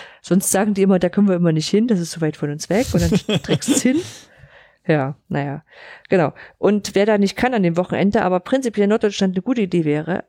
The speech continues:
Speaker 1: am einunddreißigsten dritten bis zweiten vierten ist die Idonautica in Hamburg.
Speaker 2: Genau.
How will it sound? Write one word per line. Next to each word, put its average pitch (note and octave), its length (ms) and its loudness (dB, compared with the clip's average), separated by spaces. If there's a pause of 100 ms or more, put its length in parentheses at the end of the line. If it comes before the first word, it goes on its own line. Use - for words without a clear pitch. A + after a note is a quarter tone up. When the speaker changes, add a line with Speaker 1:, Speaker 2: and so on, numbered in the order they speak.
(120)
Speaker 1:
am E3 260 -2
einunddreißigsten G#3 720 0
dritten F#3+ 300 -4
bis F3 200 -4
zweiten - 400 -2
vierten - 380 -4
ist - 160 -2
die F3 160 0
Idonautica F3 680 0
in G3 240 0
Hamburg. F#3+ 420 -2 (480)
Speaker 2:
Genau. B2 260 -6